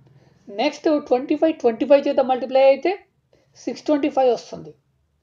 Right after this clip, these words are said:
మరి ఇక్కడ ట్వంటీ ఫైవ్ కంటే small value ఉంది, ఫైవ్ ఉంది. ఆ ఫైవ్ అనేది ఎప్పుడు వస్తుంది అంటే ఆ ట్వంటీ ఫైవ్ కంప్లీట్గా multiply అవ్వట్లేదు, అందులో కొంత percent మాత్రమే multiply అవుతుంది. ఆ percent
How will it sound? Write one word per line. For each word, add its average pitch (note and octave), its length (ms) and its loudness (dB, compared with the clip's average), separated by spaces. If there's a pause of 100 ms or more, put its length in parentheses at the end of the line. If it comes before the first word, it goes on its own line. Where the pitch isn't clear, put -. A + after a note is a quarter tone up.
(520)
మరి G#3+ 160 -4
ఇక్కడ G3 160 -10 (280)
ట్వంటీ F#3+ 360 -10
ఫైవ్ C4+ 180 4
కంటే C4 240 -4
small A#3 320 0
value A#3+ 280 4
ఉంది, F#3+ 120 -10 (160)
ఫైవ్ A3+ 300 -2
ఉంది. F#3+ 180 -10 (460)
ఆ - 20 -6 (160)
ఫైవ్ G#3+ 240 -2
అనేది A#3+ 240 -4
ఎప్పుడు G#3+ 220 -4
వస్తుంది F#3+ 360 -14
అంటే E3+ 160 -6 (440)
ఆ - 20 -8 (140)
ట్వంటీ G3+ 280 -4 (120)
ఫైవ్ D4 180 2 (160)
కంప్లీట్గా A#3 520 -8 (120)
multiply G#3+ 480 0
అవ్వట్లేదు, F3 440 -10 (640)
అందులో A#3 240 -2 (160)
కొంత F#3+ 220 -2 (140)
percent G#3 480 -4
మాత్రమే F#3 320 -10 (120)
multiply F#3+ 500 -6
అవుతుంది. D#3+ 360 -12 (960)
ఆ - 20 -4 (140)
percent A#3+ 360 -10